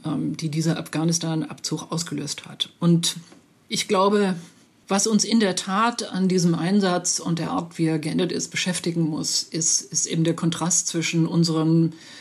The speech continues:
überhöhten Ansprüchen, moralisch und politisch und strategisch, und dem, was wir erreicht haben, unserer eigenen Rolle im Bündnis, ähm, und auch unserem Umgang mit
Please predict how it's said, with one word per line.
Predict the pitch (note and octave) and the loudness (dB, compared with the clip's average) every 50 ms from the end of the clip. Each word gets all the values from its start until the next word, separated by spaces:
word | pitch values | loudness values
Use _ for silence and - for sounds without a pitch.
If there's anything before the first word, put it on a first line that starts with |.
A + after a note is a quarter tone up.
| - - - _ _ - | -20 -20 -20 _ _ -2
überhöhten | G#3+ F3 F3+ E3+ F3 F#3 F3+ F3+ E3+ | 0 2 4 4 4 2 2 0 -2
Ansprüchen, | - F3+ A3+ - - - G3 F3 - - F#3 F3+ | 0 0 -2 -2 -2 -4 -4 -2 -2 0 0 2
moralisch | F3 E3+ E3 E3+ E3 E3 E3+ F3+ E3 - G3+ | 2 2 2 2 0 0 0 2 0 2 2
und | G#3+ A#3 | 2 2
politisch | A#3 - G3+ - F#3+ D#3+ G3 G3 - - - - _ _ _ _ _ _ _ _ _ _ _ _ _ - | 2 -2 -4 -6 -4 -4 -4 -6 -6 -10 -14 -16 _ _ _ _ _ _ _ _ _ _ _ _ _ -4
und | - E3+ | -2 -2
strategisch, | - - F3 E3+ - E3 E3+ E3+ F#3 F#3 F3+ - - - _ _ - - - - - - - - - _ _ | -2 -2 -2 0 0 0 2 2 0 0 -2 -6 -8 -12 _ _ -20 -20 -20 -20 -20 -20 -20 -20 -20 _ _
und | - F#3+ E3+ F#3+ | 0 2 4 4
dem, | F3 E3+ F3+ | 4 2 2
was | F3 E3+ - - | 2 0 -2 -2
wir | E3+ | -4
erreicht | E3 - D3 E3 G3 - - - | -6 -6 -4 -4 -4 -4 -4 -4
haben, | G#3+ G#3 G3+ G3 G3 G3 F#3+ F#3 F#3 F#3 - - F3+ E3+ - _ _ _ - - | -4 -2 -2 -2 0 -2 -2 -2 -2 -4 -4 -6 -10 -12 -16 _ _ _ -12 -2
unserer | - F#3 E3 E3 E3 E3 - | 0 2 2 2 2 0 -2
eigenen | F3+ F#3 F#3+ F#3+ F3+ E3+ | -2 -2 0 0 2 2
Rolle | E3 E3 D#3+ D#3+ E3 E3 E3 D#3+ D#3+ D#3 E3 E3 - - | 2 2 2 2 2 4 4 2 2 0 -2 -6 -8 -2
im | - E3 | 0 0
Bündnis, | C#3+ G3 A3+ - - F#3+ F#3 F#3 E3+ - - - - - - - - _ _ _ _ | 2 2 -2 0 0 -2 0 0 0 2 0 0 0 -4 -10 -18 -20 _ _ _ _
ähm, | - E3 D#3+ C#3+ E3+ E3 D#3+ D#3 - - - | -8 -6 -4 -4 -2 -2 -2 -2 -4 -6 0
und | - G#3 G#3+ G3+ G#3 - - D3+ | 2 4 4 4 2 -2 -4 -4
auch | D#3+ E3+ F3+ F#3 - - - | -6 -8 -8 -8 -12 -14 -16
unserem | - - F3+ F#3 F#3 F#3 F3 | -8 -6 -2 0 0 0 2
Umgang | - G#3+ B3+ B3 G#3 F#3 F3 E3+ E3 E3 E3 - | 4 4 4 4 4 2 0 0 -2 -2 -2 -2
mit | - E3+ F3+ F#3 - - - - - | 0 0 0 0 -2 -2 -4 -4 -4